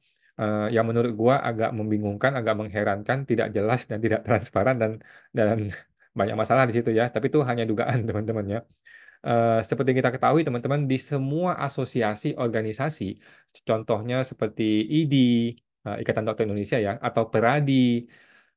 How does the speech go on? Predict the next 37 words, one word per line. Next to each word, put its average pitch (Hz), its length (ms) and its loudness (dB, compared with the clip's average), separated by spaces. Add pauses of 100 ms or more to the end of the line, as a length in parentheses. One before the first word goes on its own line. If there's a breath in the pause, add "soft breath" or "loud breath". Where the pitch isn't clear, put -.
(120)
eh, 107 400 -2
pengacara 107 560 0
gitu 107 160 0
ya, 107 240 0 (160)
selalu 131 560 0
ada, 135 480 0
ini 185 160 -2
setahu 131 240 4
gua 147 160 6
ya, 98 160 2
mudah-mudahan 113 400 0
gua 123 160 2
nggak - 80 -4
salah 120 240 0
ya, 87 80 -4
s-, - 240 -20
eh, 123 160 -4
selalu 135 320 0
ada 143 480 0
proses 135 400 -2
yang 139 160 -4
namanya 139 240 -6
keberatan 117 720 -2
atau 135 320 -2
banding 104 560 -2 (240)
ketika 131 400 0
sebuah 127 480 0
keputusan 139 480 -2
dijatuhkan 127 800 2
terhadap 117 320 0
anggotanya 113 720 0
yang 113 160 -2
mungkin 127 240 -2
dirasa 113 480 0
merugikan 123 480 0
gitu 104 160 -2
ya. 113 240 0